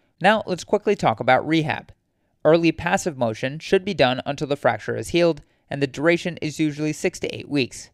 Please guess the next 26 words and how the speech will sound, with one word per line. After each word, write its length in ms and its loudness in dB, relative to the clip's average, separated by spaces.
Strengthening 560 2
exercises 680 -2
can 160 -4
begin 480 -4
once 300 -2
the 100 -18
tuberosity 840 -4
has 180 -6
fully 280 -10
healed. 340 -2
Now, 200 6
let's 240 0
end 140 0
this 140 -2
review 220 0
session 380 0
talking 340 2
about 220 4
some 140 -8
complications. 840 -4
We'll 120 2
go 180 10
over 160 4
progressive 600 2
glenoid 420 0
arthrosis, 640 0